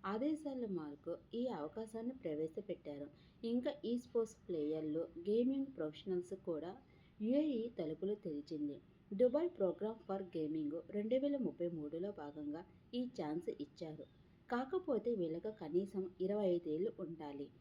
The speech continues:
లగ్జరీ షిప్స్ ఉన్న వాళ్ళకి కూడా గోల్డెన్ వీసా ఇస్తున్నారు. కనీసం నలభై మీటర్ల పొడవున్న ప్రైవేటు బోటు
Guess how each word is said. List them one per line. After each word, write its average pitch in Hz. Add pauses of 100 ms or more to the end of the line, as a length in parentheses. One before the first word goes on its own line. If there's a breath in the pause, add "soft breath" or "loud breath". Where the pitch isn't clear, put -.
(240 loud breath)
లగ్జరీ 277
షిప్స్ -
ఉన్న 160
వాళ్ళకి 170
కూడా 175
గోల్డెన్ 196
వీసా 165
ఇస్తున్నారు. 147 (400 loud breath)
కనీసం 320
నలభై 190
మీటర్ల 170
పొడవున్న 175
ప్రైవేటు 175
బోటు 185